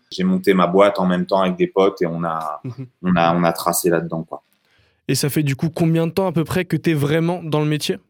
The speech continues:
Speaker 1: Mon premier long métrage, je l'ai tourné, euh, ben, euh, j'avais vingt-cinq ans. Le
Speaker 2: D'accord.
Speaker 1: tournage, après, je l'ai sorti des années après parce que ça a été dur, hein, la post-prod. Donc, on,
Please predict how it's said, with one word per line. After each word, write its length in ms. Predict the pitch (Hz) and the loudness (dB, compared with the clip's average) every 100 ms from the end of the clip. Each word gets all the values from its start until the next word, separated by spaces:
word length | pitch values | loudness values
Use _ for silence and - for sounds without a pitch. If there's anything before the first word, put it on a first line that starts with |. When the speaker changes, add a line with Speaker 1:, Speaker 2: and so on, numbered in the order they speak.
| _ _ _ _ _ 98 | _ _ _ _ _ -6
Speaker 1:
Mon 160 | 98 | -4
premier 420 | 95 - 151 147 | -2 4 6 6
long 120 | 131 127 | 4 2
métrage, 640 | 123 - 123 120 110 92 | 0 2 2 4 2 -2
je 180 | 85 92 | -4 -4
l'ai 80 | 90 | -6
tourné, 580 | 104 98 107 107 104 | -6 -4 -2 0 0
euh, 240 | 95 87 85 | 2 0 -2
ben, 300 | 85 85 82 | -4 -6 -6
euh, 460 | 78 80 80 80 85 | -8 -8 -10 -10 -6
j'avais 320 | - 85 87 | -2 -2 0
vingt-cinq 480 | 85 107 - 107 - | 0 0 0 0 0
ans. 160 | 95 - - | -2 -4 -2
Le 180 | 87 90 | 0 2
Speaker 2:
D'accord. 240 | 123 135 | 0 -6
Speaker 1:
tournage, 380 | 95 95 95 92 | 0 2 2 0
après, 180 | - 90 | -4 -4
je 80 | - | -4
l'ai 40 | |
sorti 300 | 90 92 - | -4 -4 -4
des 180 | 98 95 | -2 2
années 200 | 98 98 | 2 2
après 240 | 95 - 101 | 0 0 0
parce 120 | 101 | 0
que 80 | - | -6
ça 120 | 87 | -6
a 20 | |
été 200 | 87 90 | -2 -4
dur, 280 | 90 107 95 | 0 0 0
hein, 120 | 87 | 0
la 80 | 85 | -2
post-prod. 560 | - 87 - 110 131 151 | -4 -8 0 2 2 2
Donc, 160 | 113 - | 0 2
on, 340 | 104 120 120 | 0 0 -2